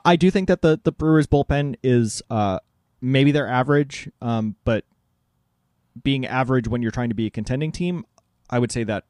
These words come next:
uh, that's not necessarily average. Y-, y-, they might be league average, but in order to be a contending team, you'd wanna be better than average, which is why I still think they need to, to beef that up.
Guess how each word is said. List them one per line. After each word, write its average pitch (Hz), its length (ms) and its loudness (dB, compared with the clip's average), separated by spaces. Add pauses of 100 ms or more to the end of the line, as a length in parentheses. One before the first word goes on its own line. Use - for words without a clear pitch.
uh, 98 420 0
that's 101 220 -4
not 110 200 -2
necessarily 104 580 -2
average. 107 580 -4
Y-, - 220 -16
y-, 127 240 -10
they 120 260 0
might 117 180 4
be 98 140 -2
league 123 280 2
average, 139 600 2 (320)
but 107 440 0
in 131 120 2
order 120 220 4
to 117 100 -4
be 110 120 4
a - 20 2
contending 110 400 -2
team, 110 220 0
you'd 98 160 0
wanna 98 240 -4
be 95 100 -8
better 95 260 0
than 120 140 0
average, 123 420 0
which 104 200 -2
is 95 100 -2
why 92 180 2
I 90 40 0
still 92 220 -4
think 92 180 -6
they 92 100 -4
need 90 220 -8
to, 92 240 -14 (100)
to 98 100 -8
beef 104 220 -4
that 92 160 0
up. 110 180 0